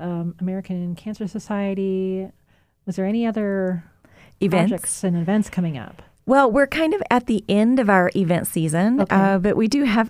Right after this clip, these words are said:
Speaker 2: I, we have so, we have some fun events.
Speaker 1: Oh.
Speaker 2: So, some, so in, uh, November, we actually have one in Estes
Speaker 1: Oh.
Speaker 2: that is cornhole.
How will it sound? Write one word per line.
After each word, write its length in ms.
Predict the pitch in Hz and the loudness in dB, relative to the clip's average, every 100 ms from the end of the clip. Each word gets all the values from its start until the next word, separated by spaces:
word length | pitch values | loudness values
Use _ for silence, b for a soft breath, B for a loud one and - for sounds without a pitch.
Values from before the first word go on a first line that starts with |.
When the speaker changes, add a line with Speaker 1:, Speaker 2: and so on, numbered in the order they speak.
| - | 0
Speaker 2:
I, 140 | 180 185 | -2 0
we 160 | 196 | -2
have 200 | 214 202 | 0 -2
so, 200 | - 180 - - | 0 -2 -4 -8
we 200 | - 208 | -4 0
have 140 | 226 196 | 0 0
some 200 | 190 185 | -2 0
fun 300 | 175 170 160 | 2 4 2
events. 580 | 160 143 123 - - - 214 | 0 -2 -2 -4 -8 -10 -6
Speaker 1:
Oh. 360 | 285 415 160 - | -6 -6 -8 0
Speaker 2:
So, 460 | 214 196 185 190 - | 4 6 4 4 0
some, 320 | - - 185 - | -2 0 0 0
so 300 | - 185 180 | -4 0 0
in, 420 | - 208 208 208 - | 2 4 4 4 2
uh, 680 | - 185 180 175 175 175 180 - | 2 4 4 2 0 0 0 -2
November, 680 | 196 196 254 302 160 156 180 | 0 2 4 4 4 2 2
we 200 | 196 196 | 2 2
actually 340 | 190 - 202 | 0 -2 -4
have 200 | 190 190 180 | 0 0 0
one 140 | 170 | 0
in 140 | 175 - - | 0 -2 -2
Estes 720 | 185 - - 156 170 - - B B | -2 -2 -2 0 0 -4 -8 B B
Speaker 1:
Oh. 40 | 170 302 - | -10 -6 0
Speaker 2:
that 160 | 185 - | 0 2
is 160 | 170 | 0
cornhole. 800 | - - 190 185 175 127 65 123 | -4 -2 0 2 0 -2 -4 -6